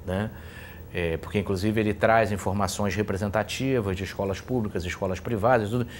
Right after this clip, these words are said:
enquanto informações que permitem você instruir políticas públicas,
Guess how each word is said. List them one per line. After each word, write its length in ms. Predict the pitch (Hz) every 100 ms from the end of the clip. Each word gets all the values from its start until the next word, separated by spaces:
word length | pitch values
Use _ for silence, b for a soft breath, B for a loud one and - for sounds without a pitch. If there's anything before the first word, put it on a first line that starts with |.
| B
enquanto 480 | 214 208 131 120 113 B B -
informações 960 | 135 - 156 139 131 117 - 156 180 -
que 100 | 143
permitem 560 | 151 110 117 113 113
você 300 | 107 113 -
instruir 540 | 113 - - 113 131 131
políticas 500 | 110 104 - 98 -
públicas, 640 | - 143 104 92 92 -